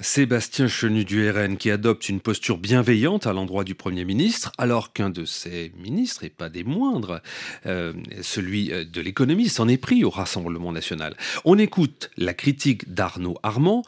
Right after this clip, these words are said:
puis Marine Le Pen, puis le correctif apporté par le même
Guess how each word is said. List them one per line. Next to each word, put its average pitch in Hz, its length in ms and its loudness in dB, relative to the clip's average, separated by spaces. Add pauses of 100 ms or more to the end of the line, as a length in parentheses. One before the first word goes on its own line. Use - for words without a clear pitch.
(240)
puis 92 320 -2
Marine 87 280 -4
Le 127 80 2
Pen, 214 260 2
puis 113 220 2
le 85 140 2
correctif 160 720 0
apporté 123 440 0
par 175 340 0
le 113 100 4
même 165 300 2